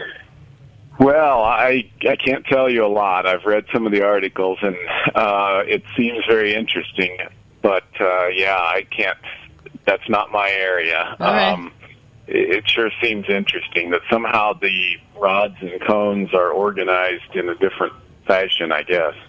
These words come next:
Speaker 2: It's, it's totally fascinating. Have you heard the, um, Werner Herzog, uh, clip about him talking about chickens?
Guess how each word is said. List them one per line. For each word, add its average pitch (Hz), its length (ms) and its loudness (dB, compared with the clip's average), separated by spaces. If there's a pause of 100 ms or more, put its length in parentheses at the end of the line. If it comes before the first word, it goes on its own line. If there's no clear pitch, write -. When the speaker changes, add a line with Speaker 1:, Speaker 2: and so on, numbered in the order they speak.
(600)
Speaker 2:
It's, - 360 -2
it's 214 240 -2
totally 254 360 0
fascinating. 226 480 -2
Have 240 180 -2
you 302 200 0
heard 339 320 0
the, 294 240 0
um, 240 420 0
Werner 247 300 0
Herzog, 233 640 0 (200)
uh, 208 460 2
clip 240 360 -4
about 214 300 0
him 220 240 0
talking 226 320 0
about 214 240 0
chickens? 240 680 -2